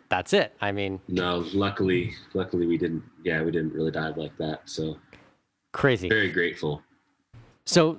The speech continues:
Speaker 1: Cyclone Susan is coming in, and you're leaving the South Pacific. I, I'm, I wanna do the around the world. Like, what happened next? Where'd you go next?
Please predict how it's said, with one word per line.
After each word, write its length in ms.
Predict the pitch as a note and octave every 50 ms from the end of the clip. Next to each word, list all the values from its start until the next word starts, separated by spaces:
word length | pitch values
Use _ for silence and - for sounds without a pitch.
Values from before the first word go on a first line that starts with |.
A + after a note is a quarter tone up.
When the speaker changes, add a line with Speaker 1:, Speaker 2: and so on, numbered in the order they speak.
| - -
Speaker 1:
Cyclone 640 | - - - - G3 G3 - - F#3+ F#3+ F3+ F3+ D3+
Susan 380 | - - E3 D#3 C3+ D3+ C#3+
is 100 | C#3 B2
coming 340 | - - C#3 B2+ A#2+ A2 A2
in, 180 | G#2+ G#2 A2+ - -
and 100 | - A2+
you're 100 | A2+ A2+
leaving 300 | A#2+ D3 D#3 D3+ D#3+ D3
the 60 | C3 A#2+
South 280 | - - A2+ G#2 -
Pacific. 300 | - - - G#2+ - F#2+
I, 160 | G#2 A2+ B2 - - -
I'm, 200 | B2 A#2 A2 G2+ - - - - -
I 40 | A2
wanna 180 | A#2+ B2+ B2
do 180 | A2 B2+ B2 A#2
the 160 | G#2 A2 A2
around 340 | A2 G#2 A2 G#2+ A2+ A2+ G#2+
the 80 | A2 G2
world. 320 | F#2+ G#2 G2+ F2+ D#2+ D2+
Like, 160 | F2+ F2+ - - - _ _ _ _ _ _ - -
what 280 | G2 G2 G#2 B2 C3
happened 440 | G#2+ G#2+ A2+ A2+ - - B2 A#2 A#2
next? 480 | D3+ F3+ C3 - - - - - - -
Where'd 240 | G2+ G#2 A2+ A2 A2
you 60 | A#2
go 160 | G#2+ B2 A#2
next? 320 | A#2 A#2 - D#2 - -